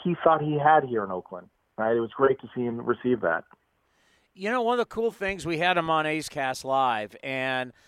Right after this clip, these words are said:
Speaker 2: a lot of young A's fans, including my producer, Commander Cody, they'd never really heard him speak, you know, because after
Speaker 1: Right.
Speaker 2: his career, uh, a-, and when he became a, basically a hitting coach, after he had that conversation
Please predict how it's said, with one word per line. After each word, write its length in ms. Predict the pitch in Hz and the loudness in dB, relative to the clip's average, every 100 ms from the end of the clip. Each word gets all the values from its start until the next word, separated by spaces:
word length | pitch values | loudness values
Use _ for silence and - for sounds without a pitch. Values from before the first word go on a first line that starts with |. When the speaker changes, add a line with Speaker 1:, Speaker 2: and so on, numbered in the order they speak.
| _ _ - | _ _ -2
Speaker 2:
a 120 | 165 | 0
lot 340 | 165 185 247 | 4 6 8
of 180 | 294 202 | 6 2
young 480 | 151 160 160 180 196 | 0 2 4 2 -2
A's 320 | 143 160 175 | -2 -2 -4
fans, 580 | - 175 175 185 202 196 - | -6 -6 -4 -4 -6 -10 -10
including 680 | 151 - 180 185 175 175 165 | -12 -4 0 0 0 -6 -6
my 160 | 160 160 | -2 -2
producer, 600 | 156 147 170 - 190 175 | -2 -2 -2 -2 -6 -6
Commander 400 | - 165 160 147 | -8 -6 -4 -4
Cody, 460 | 127 147 165 190 214 _ _ _ _ | -4 -2 0 -2 -8 _ _ _ _
they'd 280 | 151 240 330 | 2 2 4
never 260 | 339 330 294 | 2 2 4
really 240 | 269 240 | 2 2
heard 240 | 180 226 | 0 0
him 140 | 233 170 | 0 -2
speak, 760 | - - 175 226 - _ - _ _ _ - | -8 -6 -6 -6 -8 _ -20 _ _ _ -6
you 120 | 180 | -2
know, 80 | 196 | 0
because 360 | 208 214 175 | 0 0 2
after 320 | 202 233 190 | 0 0 0
Speaker 1:
Right. 80 | 233 | 0
Speaker 2:
his 200 | 214 214 | 0 -2
career, 760 | - 180 160 220 277 175 135 170 _ _ _ _ - | -6 -6 -2 -2 0 0 0 -6 _ _ _ _ -2
uh, 360 | 175 180 175 165 170 | 4 6 6 4 0
a-, 180 | 190 190 | -6 -4
and 280 | 185 170 180 | -4 -2 -2
when 100 | 202 | -2
he 80 | 196 | -2
became 480 | 185 - 202 190 | -6 -4 -4 0
a, 120 | 160 160 147 | 0 -2 -2
basically 380 | 185 196 185 156 | -2 -2 -2 -2
a 40 | |
hitting 360 | 139 226 294 233 | 2 2 2 -2
coach, 380 | 156 143 147 | 2 2 2
after 220 | 185 190 202 | 0 -2 0
he 80 | |
had 140 | 190 180 | 0 2
that 200 | 170 - | 0 0
conversation 800 | 180 175 165 - 170 170 170 | -2 -2 -4 -4 -4 -4 -10